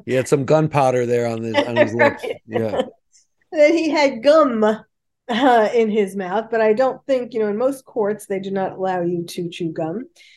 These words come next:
Speaker 2: Um, so
Speaker 1: That kinda
Speaker 2: probably
Speaker 1: comes across as arrogant too, to be honest with you.
Speaker 2: Yes.
Speaker 1: Sitting there
Speaker 2: Um,
Speaker 1: on the stand, that's not a good look for someone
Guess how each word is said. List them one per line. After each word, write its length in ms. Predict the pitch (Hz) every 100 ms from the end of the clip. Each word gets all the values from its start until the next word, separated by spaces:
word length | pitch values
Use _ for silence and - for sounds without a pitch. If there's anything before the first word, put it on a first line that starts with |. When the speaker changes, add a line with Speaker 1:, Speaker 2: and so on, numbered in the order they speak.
| _ _
Speaker 2:
Um, 460 | 233 233 226 214 220 - _ _ _ _ _
so 500 | - 294 269 247 247 -
Speaker 1:
That 80 | -
kinda 140 | 320
Speaker 2:
probably 140 | 262 269
Speaker 1:
comes 240 | 220 196
across 340 | 160 165 160 143
as 120 | 120
arrogant 460 | 127 170 117 80
too, 160 | - 123
to 60 | 110
be 160 | 87
honest 300 | 82 95 104
with 160 | 78 -
you. 120 | - _ _ _ _ _ _
Speaker 2:
Yes. 720 | 285 294 269 208 277 277 - - _ _ _
Speaker 1:
Sitting 300 | - 147 151
there 200 | 147 143
Speaker 2:
Um, 40 |
Speaker 1:
on 80 | 135
the 60 | 117
stand, 360 | - 127 113
that's 200 | 139 156
not 140 | 240 196
a 40 |
good 200 | 123 123
look 220 | 101 98 -
for 380 | 110 101 98 82
someone 380 | 120 107 98